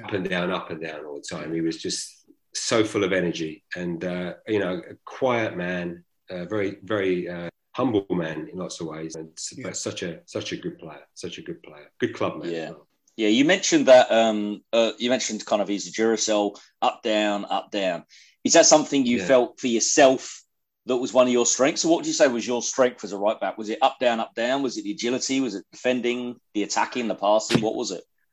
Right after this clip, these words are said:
Speaker 2: I could, I, I, I think my, my biggest strength is my defending. I could defend.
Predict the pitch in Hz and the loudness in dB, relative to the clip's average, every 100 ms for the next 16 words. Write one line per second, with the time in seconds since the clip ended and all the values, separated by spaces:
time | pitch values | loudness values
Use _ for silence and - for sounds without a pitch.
0 | _ - 196 240 - - 170 180 170 180 | _ -6 -2 -2 -2 -2 0 0 0 0
1 | 185 147 151 165 147 131 - 127 123 139 | 0 -2 2 4 2 0 -2 -4 -2 -2
2 | 120 - 107 98 95 92 85 82 78 73 | -2 0 -2 -2 -4 -4 -4 -4 -6 -6
3 | 71 90 - 90 - - 62 | -6 -6 -6 -8 -8 -10 -12